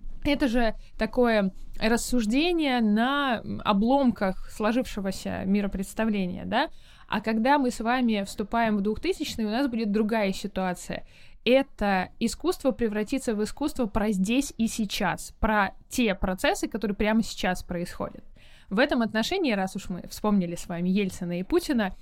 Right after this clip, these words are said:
я вам посоветую посмотреть одну очень интересную работу, которая лично меня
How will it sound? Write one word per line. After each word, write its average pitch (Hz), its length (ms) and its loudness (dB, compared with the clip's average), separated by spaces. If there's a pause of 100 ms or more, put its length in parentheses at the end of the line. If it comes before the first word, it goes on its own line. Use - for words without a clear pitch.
(180)
я 233 180 4
вам 302 120 4
посоветую 247 440 0
посмотреть 220 600 0
одну 233 420 4
очень 220 320 0
интересную 208 580 -2
работу, 240 440 -2
которая 220 420 -4
лично 226 380 0
меня 208 360 2